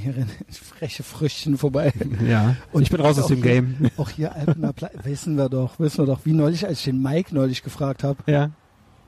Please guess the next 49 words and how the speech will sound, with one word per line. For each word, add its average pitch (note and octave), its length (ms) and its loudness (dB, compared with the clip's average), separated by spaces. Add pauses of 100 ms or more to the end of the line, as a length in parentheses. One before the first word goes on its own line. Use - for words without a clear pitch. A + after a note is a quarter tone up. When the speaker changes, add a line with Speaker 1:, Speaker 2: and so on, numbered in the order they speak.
Speaker 1:
ob F3 140 0
der E3 140 4
sowas D#3 360 2
hätte, F3 380 2
hätte F3 280 0
wie F3 120 -2
ich. - 200 -4
Ich - 140 -4
hab G3 80 -2
den F#3+ 140 -2
gefragt, D#3+ 380 0 (360)
weil E3 140 -6
ich F#3 120 -6
hab F#3 80 -4
ja F3 80 -2
Pamela E3+ 340 -6
Anderson. F#3 540 -2 (240)
Speaker 2:
Ja. D3 260 4 (260)
Speaker 1:
Ich C#3+ 160 -4
liebe F3+ 200 -2
sie, A#3 260 -6
ja. E3+ 300 2 (880)
Hab D3+ 80 -10
ich - 60 -8
ihn D#3+ 60 -4
gefragt, E3+ 260 -4
ob F3 80 -2
der - 160 -2
auch G3+ 160 2
so B3 160 2
eine C3+ 340 0
hat, B2+ 180 -6
so C#3+ 120 -4
aus C3+ 160 -4
den D3+ 100 -10
achtzigern D3+ 400 0
oder C#3 100 2
aus C#3 100 -4
den D3 100 -2
neunzigern. C#3+ 340 0 (500)
Nein, F3 400 0
nein, G#3 480 4 (200)
ähm, F3 300 2 (380)
g-, G3+ 140 -16
nein, E3 280 0
nur F3+ 120 0
seine F#3+ 220 0
Freundin. B2+ 400 -2 (320)
Speaker 2:
Mhm. C#3 260 -2